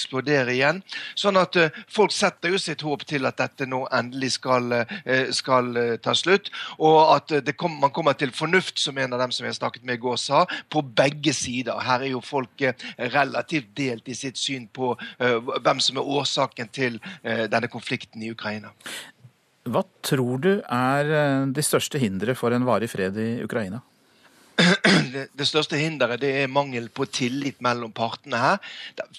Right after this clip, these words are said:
Speaker 1: det finnes da <clears throat> hverken fra separatistene eller fra regjeringen i Kiev,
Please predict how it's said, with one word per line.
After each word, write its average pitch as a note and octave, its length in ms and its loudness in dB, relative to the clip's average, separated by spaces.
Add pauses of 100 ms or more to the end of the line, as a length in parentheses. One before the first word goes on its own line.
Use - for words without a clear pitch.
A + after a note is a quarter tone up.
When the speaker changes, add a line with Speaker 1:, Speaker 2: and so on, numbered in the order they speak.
Speaker 1:
det D3 140 4
finnes E3 520 -2
da C3 320 4 (400)
<clears throat> - 500 -8
hverken C#3+ 460 0
fra C#3 320 2 (640)
separatistene C3+ 1000 -2
eller C#3 380 2
fra D3 380 2 (260)
regjeringen C3+ 560 0
i C3+ 80 -6
Kiev, F3 300 0